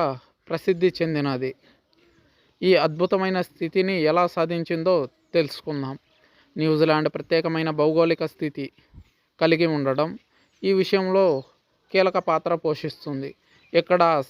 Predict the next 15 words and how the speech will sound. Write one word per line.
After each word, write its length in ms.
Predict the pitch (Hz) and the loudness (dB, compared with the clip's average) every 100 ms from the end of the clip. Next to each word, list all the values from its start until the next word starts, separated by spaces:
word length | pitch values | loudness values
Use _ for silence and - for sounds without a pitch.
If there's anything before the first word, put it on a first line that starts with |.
| - | -2
సరీసృపాలు 920 | 175 190 - 185 170 170 165 165 175 | 0 0 0 -4 0 0 2 0 -2
అభివృద్ధి 420 | 165 156 175 170 165 | -4 -2 0 0 -2
చెందినప్పటికీ 800 | 165 160 170 160 156 160 175 | -2 -2 -4 -6 -8 -4 -4
సర్పాలు 680 | 139 170 165 - 180 185 175 | -2 -4 -2 0 2 2 2
ఎప్పటికీ 540 | 143 147 - 185 - 190 151 127 - - - - | 0 0 -2 -4 -2 -2 -2 -6 -12 -20 -10 0
తీరాలకు 500 | 175 170 170 160 180 | 2 4 2 -2 -4
చేరుకోలేకపోయాయి. 1160 | - 170 170 165 139 135 131 135 127 123 123 123 - - _ - - | 0 0 0 0 -2 -4 -6 -4 -4 -4 -4 -6 -8 -10 _ -20 -8
ఎందుకంటే 680 | 151 160 160 160 165 160 147 | -2 0 2 2 2 2 2
ఈ 180 | 151 165 | 0 0
దేశం 480 | 156 170 - 180 151 | 2 0 0 -6 -4
భూభాగం 720 | 165 165 170 165 170 147 - - | -4 2 2 2 -4 -8 -12 -8
సర్పాల 480 | 160 - 180 180 180 | -8 -4 -2 0 0
నివాస 420 | 160 156 170 165 | -2 0 0 0
ప్రాంతాల 560 | 160 156 156 160 160 151 | -4 -4 -4 -2 0 -2
నుంచి 380 | 151 147 180 | -2 -6 -4